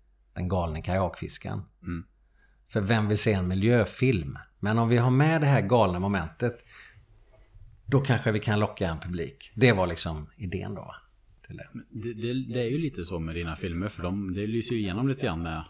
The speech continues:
Speaker 2: med ett gäng utav dem, liksom att det finns ju tyngd och substans i dem. Men du lockar ju typ med det här,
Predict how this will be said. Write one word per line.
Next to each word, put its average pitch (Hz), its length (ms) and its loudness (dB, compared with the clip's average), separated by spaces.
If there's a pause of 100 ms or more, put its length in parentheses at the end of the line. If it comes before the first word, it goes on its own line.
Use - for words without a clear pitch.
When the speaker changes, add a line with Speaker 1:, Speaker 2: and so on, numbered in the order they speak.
Speaker 2:
med 87 380 -6
ett 80 100 -10
gäng 110 220 0
utav 78 280 -4
dem, 82 140 -8
liksom 80 220 -8
att - 180 -14 (340)
det - 80 -8
finns 101 260 -2
ju 101 40 -6
tyngd 104 340 -2
och 92 80 -6
substans 117 500 -4
i 76 60 -8
dem. 87 260 -8 (640)
Men 92 220 -4
du 90 100 -2
lockar 95 320 -4
ju 113 140 2
typ - 320 -8
med 80 160 -6
det 78 80 -10
här, 76 320 -12